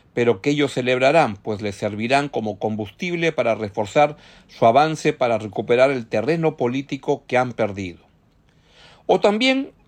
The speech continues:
a los que estuvieron desde hace un año, desde el gobierno del expresidente Pedro Castillo, preparando el espacio para las azonadas de estos días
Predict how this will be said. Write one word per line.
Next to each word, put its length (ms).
a 120
los 160
que 100
estuvieron 540
desde 200
hace 180
un 160
año, 360
desde 220
el 80
gobierno 540
del 120
expresidente 640
Pedro 300
Castillo, 560
preparando 640
el 80
espacio 600
para 160
las 260
azonadas 680
de 80
estos 320
días 420